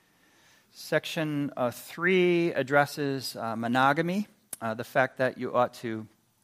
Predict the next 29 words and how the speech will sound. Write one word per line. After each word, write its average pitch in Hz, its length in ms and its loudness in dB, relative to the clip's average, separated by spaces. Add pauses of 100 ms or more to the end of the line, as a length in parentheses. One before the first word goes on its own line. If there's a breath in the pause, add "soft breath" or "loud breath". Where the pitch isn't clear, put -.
(400)
stay 143 400 -2
with 170 380 2 (280 soft breath)
that 127 220 4
same 139 300 -4
partner. 156 560 2 (460 soft breath)
I'll 117 100 0
read 127 200 -4
section 131 300 -2
two. 139 160 -8
"Marriage 139 300 0
was 135 100 -6
ordained 131 320 -2
for 131 140 -4
the 113 60 -4
mutual 127 320 -4
help 127 200 -2
of 120 120 -14
husband 123 320 -2
and 107 100 -10
wife 117 240 -4
and 113 80 -20
for 120 100 -14
the 110 140 -12
increase 123 460 -10
of 110 100 -14
mankind 113 580 -6
with 104 160 -14
legitimate 113 380 -8
issue 107 440 -10